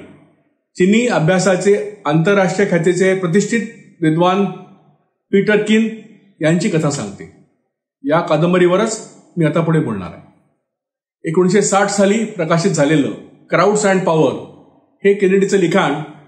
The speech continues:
म्हणजे एक मोठा वैचारिक शोधपर प्रबंध आहे. यावर त्यानं तीस वर्षे काम केलं. या लिखाणाची प्रेरणा केवळ एकोणीसशे सत्तावीस सालच्या अनुभवावरच नाही,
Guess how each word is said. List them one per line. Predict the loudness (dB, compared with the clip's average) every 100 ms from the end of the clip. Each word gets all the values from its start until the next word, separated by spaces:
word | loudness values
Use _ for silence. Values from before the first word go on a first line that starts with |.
| _ -2
म्हणजे | 0 2
एक | 2 2 0
मोठा | -2 2 2 0 -4 -4
वैचारिक | -2 0 2 2 0 -4 -14 -20 -8
शोधपर | 0 0 0 -2 -2
प्रबंध | 0 0 0 -2
आहे. | -6 -16 -20 _ _ _ _ _ _ _ _ _ _ -4
यावर | 0 2 0
त्यानं | 2 2 0 0
तीस | 0 0 0
वर्षे | -2
काम | -4 -6 -6
केलं. | -10 -16 -20 _ _ _ _ _ _ _ _ _ _ _ _ _ -10
या | -4
लिखाणाची | -2 0 0 0 -2
प्रेरणा | 0 2 2 0 -4 -12 -20 _ _ _ _ _
केवळ | 0 2 2 0 -4 -10 -20 -20 _ _
एकोणीसशे | -2 2 2 2
सत्तावीस | 0 0 0
सालच्या | 2 2
अनुभवावरच | 2 2 2 2 2 0 0
नाही, | 0 0